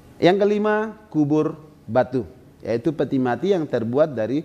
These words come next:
batu besar yang dapat dibuka tutup, seperti gambar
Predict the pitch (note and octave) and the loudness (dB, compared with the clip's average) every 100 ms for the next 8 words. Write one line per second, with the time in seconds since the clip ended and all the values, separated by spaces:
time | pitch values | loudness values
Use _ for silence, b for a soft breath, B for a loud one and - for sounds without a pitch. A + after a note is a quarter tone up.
0 | B B - A2+ A#2+ B2+ A2 A2 C3+ D3 | B B -2 0 0 -2 -4 -2 2 2
1 | E3+ A2+ A#2+ D3 D#3+ B B F#2 G#2+ A#2 | 2 0 -2 -4 -8 B B -4 0 2
2 | A#2+ - A2 A2+ A2 A2+ A2 A#2 A2 A2 | 0 -2 -8 -6 -4 -4 -2 0 0 -2
3 | - - - E2 A#2 - - - - - | -12 -18 -10 -4 -4 -4 -20 -20 -8 -6
4 | F#2+ A#2+ A2 G2+ G#2 G2+ | -4 -2 0 0 -4 -4